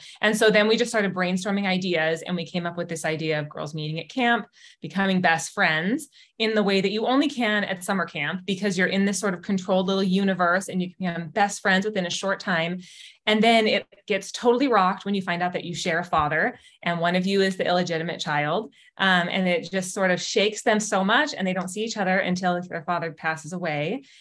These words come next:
and then gives them a house that sort of brings them back together, but also sort of traps them together as well.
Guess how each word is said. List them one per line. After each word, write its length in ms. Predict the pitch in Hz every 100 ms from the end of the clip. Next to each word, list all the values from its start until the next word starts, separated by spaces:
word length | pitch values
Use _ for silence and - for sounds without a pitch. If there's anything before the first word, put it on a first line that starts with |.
| -
and 220 | - 185 175
then 300 | 165 170 165
gives 240 | 170 147
them 160 | 151 156
a 80 | - -
house 720 | 320 294 196 240 392 - - _ _ _
that 180 | - 175
sort 120 | 196 190
of 60 |
brings 240 | 190 196 196
them 60 |
back 180 | 196 190
together, 360 | 214 202 190 175
but 120 | 190
also 220 | 185 185
sort 180 | 220 202
of 80 | 185
traps 340 | 220 185 185
them 140 | 185
together 440 | 170 180 156 151 151
as 100 | -
well. 260 | 160 156 190